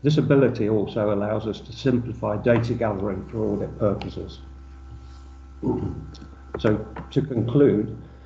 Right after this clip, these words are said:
covid nineteen should not affect our co-, in communications. In fact, it's encouraged many of us to improve them using modern technology.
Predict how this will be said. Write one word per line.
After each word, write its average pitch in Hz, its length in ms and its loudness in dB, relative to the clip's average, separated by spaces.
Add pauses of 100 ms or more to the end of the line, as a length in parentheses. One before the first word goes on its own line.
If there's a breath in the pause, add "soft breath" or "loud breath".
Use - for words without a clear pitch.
(920 loud breath)
covid 151 300 8
nineteen 131 720 4
should 117 240 -8
not 123 360 0
affect - 440 -6
our 107 180 -4 (140)
co-, 120 160 -6
in 120 220 0
communications. 110 1040 0 (180)
In 120 100 2
fact, 117 300 2
it's - 180 -8
encouraged 113 560 0
many 123 300 4
of 104 180 0
us 104 140 -6
to - 200 -6
improve 110 460 2
them 98 160 -4
using 101 340 -2
modern 101 280 -2
technology. 101 720 -4